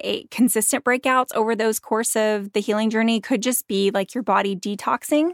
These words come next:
And that just is a sign that your liver needs some extra support. So things like, we recommend castor oil packs, and that will help support digestion, bowel movements, and your liver. Again, as Amanda said, take a break from vitamin E if you think that may be kind of causing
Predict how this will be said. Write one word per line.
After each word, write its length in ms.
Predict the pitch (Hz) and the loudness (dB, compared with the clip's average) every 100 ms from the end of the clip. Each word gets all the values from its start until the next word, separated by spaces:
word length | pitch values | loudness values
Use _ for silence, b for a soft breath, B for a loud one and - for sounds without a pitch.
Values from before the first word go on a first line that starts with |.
| - | 0
And 120 | 240 | 2
that 160 | 240 254 | 2 0
just 220 | 269 - | -2 -2
is 100 | 226 | 0
a 60 | 220 | 0
sign 300 | 214 208 202 | 0 0 -2
that 100 | 202 | 0
your 160 | 202 | -2
liver 320 | 185 202 202 | 0 0 0
needs 240 | 196 190 - | 0 -2 -4
some 100 | 202 | -4
extra 340 | 180 - 202 | -4 -6 -6
support. 760 | - 190 - - - - - - _ B B B | -4 -4 -2 -4 -2 -4 -8 -8 _ B B B
So 240 | - 220 | 2 4
things 460 | 208 233 226 226 - | 4 2 2 2 2
like, 340 | 208 208 202 | 4 4 2
we 220 | 202 247 294 | 2 4 6
recommend 520 | 220 226 214 202 202 | 6 4 -2 -2 -4
castor 460 | - 220 226 220 | 2 2 2 -2
oil 300 | 220 220 220 | 0 2 0
packs, 560 | 220 240 220 220 - - | 0 0 2 0 -4 -4
and 140 | 208 214 | -2 4
that 160 | 262 | 4
will 120 | 247 220 | 4 0
help 220 | 214 - | -2 -4
support 440 | 220 185 - 208 | -4 -4 -2 -2
digestion, 540 | - 185 208 214 - 277 277 277 277 | -2 -4 0 0 0 2 4 4 4
bowel 220 | 202 208 | 4 4
movements, 560 | 226 226 226 214 - - - | 4 2 0 0 -4 -8 -4
and 200 | 208 226 | -2 0
your 120 | 247 | 0
liver. 360 | 254 285 320 381 - | 0 0 -2 -2 2
Again, 420 | 233 214 220 247 | 4 6 4 4
as 200 | - 220 | 0 0
Amanda 280 | 226 226 220 | 0 0 -2
said, 440 | - - 233 226 | -4 -2 -2 -2
take 240 | - 233 233 | -2 0 0
a 40 | |
break 240 | 214 226 | 0 0
from 160 | - 233 | 0 0
vitamin 380 | 214 208 214 208 | 0 0 0 0
E 340 | 202 202 226 | -2 -2 -2
if 160 | 226 - | -2 -4
you 80 | 208 | -4
think 260 | - 208 | -2 -2
that 140 | 208 208 | 0 0
may 160 | 208 | 0
be 140 | 196 208 | 0 -2
kind 260 | - 208 | -2 -2
of 120 | 202 | -4
causing 720 | - 220 202 208 202 202 202 | -2 -2 0 0 0 0 -2